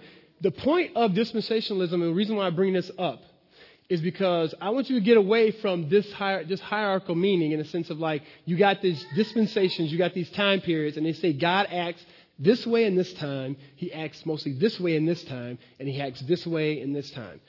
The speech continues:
So you got a dispensation, you got a time of grace, a time of law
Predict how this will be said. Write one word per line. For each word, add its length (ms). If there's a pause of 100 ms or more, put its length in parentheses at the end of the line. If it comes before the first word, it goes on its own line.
(220)
So 120
you 100
got 120
a 40
dispensation, 520
you 60
got 140
a 40
time 360
of 160
grace, 480 (800)
a 80
time 340
of 140
law 560